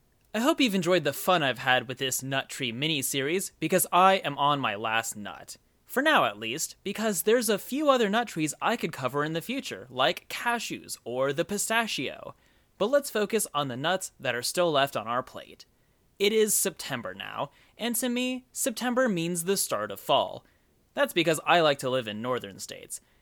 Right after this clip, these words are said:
Southern states likely won't see fall for another couple months. But it's those southern states that I want to focus on today, because fall in those regions is all about pecan pie. Or is it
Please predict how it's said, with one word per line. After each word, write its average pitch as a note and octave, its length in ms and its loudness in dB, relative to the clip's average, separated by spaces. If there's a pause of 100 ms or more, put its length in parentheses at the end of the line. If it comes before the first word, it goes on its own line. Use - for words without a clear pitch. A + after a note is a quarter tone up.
Southern C#4+ 400 -2
states C4+ 320 -4
likely A#3 360 2
won't F#3 280 -2
see F3 180 0
fall C#3+ 300 4
for D#3 180 0
another C3 340 0
couple G2 360 -10
months. G#2 480 -6 (480)
But E3 180 2
it's F3+ 160 0
those D#3 260 0
southern G#3+ 380 4
states F#3+ 320 -2
that F3 220 2
I G#3 220 4
want F3+ 200 0
to E3 60 0
focus C3 420 -2
on G2 200 -6
today, D3+ 540 -2 (360)
because C#3+ 320 -2
fall A3 420 4
in D#3+ 220 -4
those G#3 280 0
regions D3 420 -2
is A#2+ 300 -4
all G3+ 280 6
about C#3+ 340 2
pecan C#3+ 500 -2
pie. - 540 -8 (300)
Or G3+ 160 -4
is C4+ 160 -2
it C#4+ 180 -4